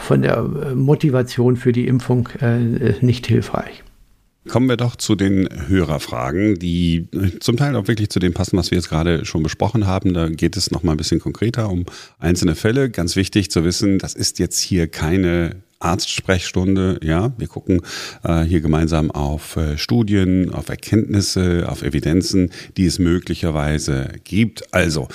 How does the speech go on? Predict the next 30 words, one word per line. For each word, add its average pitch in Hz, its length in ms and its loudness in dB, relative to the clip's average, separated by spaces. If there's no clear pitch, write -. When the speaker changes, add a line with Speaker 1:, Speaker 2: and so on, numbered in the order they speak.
Speaker 2:
im 76 160 2
Zweifelsfall 73 800 -2
fragen 69 340 -4
Sie 71 220 -2
bitte 73 540 -2
Ihren 78 420 0
Arzt. - 520 -8
Erste 127 320 0
Frage - 420 -10
ist, - 460 0
äh, 85 140 4
von 90 160 2
Nina 98 180 2
Christmann 104 400 0
aus 85 380 -2
Dortmund. - 460 -4
"Mein 98 180 4
Sohn 107 180 0
fünfundzwanzig 104 720 0
hat 73 180 -4
Johnson 76 380 2
und 62 160 -4
Johnson 95 420 0
bekommen 110 460 0
und 82 300 0
vor - 140 -4
vier 78 200 0
Wochen - 220 -2
einen 67 200 -2
Booster. 135 460 0